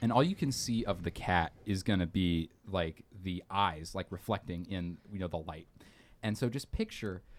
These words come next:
for a moment, just this tree, and there's these two shining bright lights that are just slowly starting to fade in one direction straight into a power <laughs> line.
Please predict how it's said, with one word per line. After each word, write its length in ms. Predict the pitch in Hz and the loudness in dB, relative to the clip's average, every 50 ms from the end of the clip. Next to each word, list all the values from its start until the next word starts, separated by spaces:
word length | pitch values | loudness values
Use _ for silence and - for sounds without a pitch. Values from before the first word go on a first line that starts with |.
| - - - | -18 -8 0
for 100 | - 127 | 2 4
a 60 | 117 | 4
moment, 260 | 113 110 110 104 - | 6 4 4 2 2
just 220 | - 170 185 180 | 2 2 4 4
this 160 | - 165 - - | 4 2 0 0
tree, 280 | - - 170 143 120 - | 0 2 2 4 4 2
and 100 | 123 139 | 2 2
there's 100 | 147 135 | 2 2
these 140 | 131 135 139 - | 2 0 -2 -4
two 380 | - - - 262 269 269 254 247 254 - - - - | -4 0 2 4 4 4 2 2 0 -2 -6 -10 -8
shining 560 | - - - - - 202 196 220 226 233 196 | -6 -6 -4 0 2 4 4 4 4 4 2
bright 320 | 147 135 151 151 170 147 131 | 2 2 2 2 2 2 2
lights 400 | 127 120 117 98 - - - - - - - | 2 2 2 2 0 -6 -12 -12 -12 -6 0
that 140 | - 180 180 | 4 4 6
are 40 | 175 | 6
just 180 | 165 170 - - | 4 2 0 0
slowly 340 | - 214 233 240 247 226 220 | 2 4 4 4 6 4 2
starting 380 | 214 - - 185 175 170 170 160 | 0 0 -2 -2 -2 0 -2 -2
to 100 | - 151 | -4 -6
fade 600 | 135 - - - 156 143 147 156 151 151 147 147 | -8 -8 -6 -4 -2 0 0 0 2 0 2 2
in 140 | 156 151 131 | 2 2 2
one 240 | 127 156 175 160 151 | 4 4 2 2 2
direction 580 | 143 151 151 139 139 139 139 - - - 123 | 2 2 2 4 4 2 2 0 -2 -4 -4
straight 360 | 117 - - - 170 165 165 165 | -4 -4 -6 0 2 2 2 2
into 220 | 147 - 143 131 | -2 -2 -2 -2
a 40 | 120 | -2
power 520 | - - - - - 147 147 165 151 143 | -2 -6 -8 -2 2 2 4 4 4 2
<laughs> 40 | 131 | 0
line. 460 | 127 147 - - 269 302 285 320 330 | -4 -6 -8 -8 -8 -8 -12 -12 -10